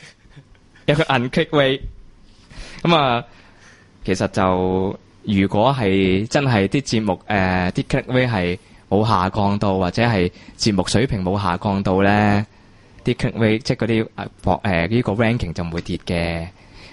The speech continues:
佢哋亦都唔會做一啲嘢呢，有啲動作啊，唔可以，唔可以講小動作。就係，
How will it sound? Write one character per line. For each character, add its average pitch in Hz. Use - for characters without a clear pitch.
佢 113
哋 107
亦 101
都 -
唔 110
會 95
做 92
一 110
啲 113
嘢 90
呢， 104
有 98
啲 110
動 82
作 92
啊， 82
唔 82
可 107
以， 90
唔 101
可 113
以 147
講 104
小 107
動 82
作。 82
就 113
係， 98